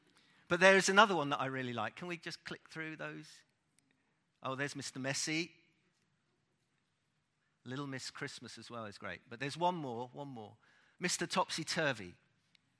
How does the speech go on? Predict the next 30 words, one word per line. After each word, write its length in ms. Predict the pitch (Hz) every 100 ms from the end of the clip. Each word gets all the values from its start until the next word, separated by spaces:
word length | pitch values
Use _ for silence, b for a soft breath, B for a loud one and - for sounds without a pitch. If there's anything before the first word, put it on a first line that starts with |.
| _ _ -
Now, 240 | 147 156 156
he's 240 | 208 226
one 140 | 208
of 60 | 190
my 100 | 170
favourites 400 | - 175 131 123
because 320 | 151 196 180 - B B
Mister 320 | 185 233 - 226
Topsy 340 | 220 - 190
Turvy 500 | - 196 143 147 170 -
wo-, 240 | 156 180 175
wore 280 | 165 185
his 140 | 170 156
bowler 320 | - 185 190
hat 260 | 143 156 175
upside 380 | 175 - 165
down. 400 | 151 147 151 208 - B B B B B B
He 120 | 165
held 220 | 175 190
his 140 | 180 170
walking 360 | 208 214 185
stick 320 | 165 190 170
the 60 | -
wrong 220 | 160 165
way, 320 | 156 143 143 - - _
uh, 300 | - 135 135
from 240 | - - 143
the 60 |
wrong 220 | 135 139 127
end. 320 | 120 165